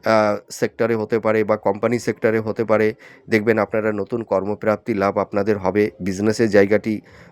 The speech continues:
আহ, অনেকটাই ডেভেলপ করবে, কিন্তু দাম্পত্য জীবন এবং লাভ রিলেশনের জায়গাটিতে একটু সামান্য কম বেশি ডিস্টারবেন্স থাকবে। আর এডুকেশনের জায়গাটি কিন্তু অনেকটাই ডেভেলপ করবে। আর বিবাহের একটা যোগাযোগ, আহ, তৈরি হবে।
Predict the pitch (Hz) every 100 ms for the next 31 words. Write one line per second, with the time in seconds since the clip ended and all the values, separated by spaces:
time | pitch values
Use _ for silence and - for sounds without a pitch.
0 | - 98 101 90 98 107 123 101 98 107
1 | - 113 104 123 135 113 87 90 110 127
2 | 110 117 127 123 139 113 92 104 98 98
3 | 107 120 127 113 110 110 120 131 110 101
4 | 131 - 95 101 110 120 - - - -
5 | 104 107 123 101 95 104 110 117 - 101
6 | 101 143 - - _ 95 104 95 - -
7 | 110 123 135 131 139 143 117 110 113 117
8 | 120 127 - 95 107 - 127 95 95 95
9 | - 92 85 87 87 - - - 92 92
10 | 98 110 120 127 123 - - 104 - 113
11 | 110 98 110 107 113 123 131 _ _ _
12 | - 98 98 113 110 113 98 90